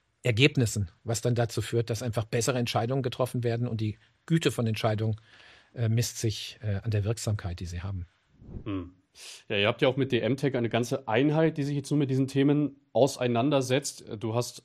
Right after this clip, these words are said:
Speaker 2: eingangs erwähnt, dass ihr gerade viel experimentiert. Welche Einblicke kannst du denn darin noch geben im Bereich K I und auch Robotik? Von welchen Experimenten versprichst du dir für die Zukunft gerade am meisten? Also wovon kannst du schon berichten? Was sind, äh, da grad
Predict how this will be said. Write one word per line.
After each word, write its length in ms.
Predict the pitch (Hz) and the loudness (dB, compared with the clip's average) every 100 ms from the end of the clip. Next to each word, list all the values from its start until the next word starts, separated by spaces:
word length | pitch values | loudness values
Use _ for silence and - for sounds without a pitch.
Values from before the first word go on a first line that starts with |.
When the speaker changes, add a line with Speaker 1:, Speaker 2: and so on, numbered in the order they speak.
| _ | _
Speaker 2:
eingangs 600 | - 110 127 131 127 - | -4 -2 0 0 0 -4
erwähnt, 440 | - 107 120 127 123 | -4 2 4 4 2
dass 140 | 113 | 0
ihr 80 | 110 | 0
gerade 300 | 110 110 110 | 0 0 -2
viel 320 | - 143 143 | -2 0 0
experimentiert. 840 | 127 - 135 120 117 110 139 151 | -2 -2 0 2 0 0 0 2
Welche 220 | 131 131 117 | 2 2 4
Einblicke 340 | 139 135 135 | 2 2 0
kannst 240 | 131 127 | 0 -2
du 40 | 127 | -2
denn 160 | 117 | 0
darin 200 | 117 127 | 0 2
noch 200 | 117 113 | 0 -2
geben 200 | 127 127 | -2 -2
im 80 | 120 | -2
Bereich 300 | 110 117 - - | -2 -2 -4 -6
K 140 | 120 | -2
I 180 | 123 147 | -2 0
und 180 | 139 127 | 0 2
auch 140 | 120 | 2
Robotik? 480 | 127 107 131 151 143 - - - - - | 0 0 0 0 -4 -12 -20 -20 -20 -2
Von 160 | 120 | 4
welchen 200 | 127 143 135 | 6 6 2
Experimenten 540 | 135 139 123 127 139 | 0 0 2 2 2
versprichst 440 | 131 - 135 - | 0 0 -4 -2
du 80 | 143 | 0
dir 240 | 131 110 92 _ | 2 2 0 _
für 180 | - 117 | -6 -4
die 100 | 110 | -4
Zukunft 560 | - 117 117 - - _ | -6 -4 -4 -6 -14 _
gerade 240 | - 107 113 | 0 2 4
am 100 | 104 | 4
meisten? 400 | 107 113 - 98 | 2 0 -6 -10
Also 200 | 95 101 | -8 -8
wovon 240 | 110 113 | -4 -2
kannst 180 | 127 120 | -2 -2
du 60 | |
schon 180 | - 120 | -2 -2
berichten? 500 | 110 131 - 147 143 - - - - | 0 -4 -4 -6 -6 -10 -20 -10 -4
Was 160 | 110 | 0
sind, 240 | 127 120 - | 0 0 -2
äh, 260 | 117 110 107 | -4 -4 -6
da 120 | - 104 | -6 -2
grad 400 | 110 113 - | 0 0 -2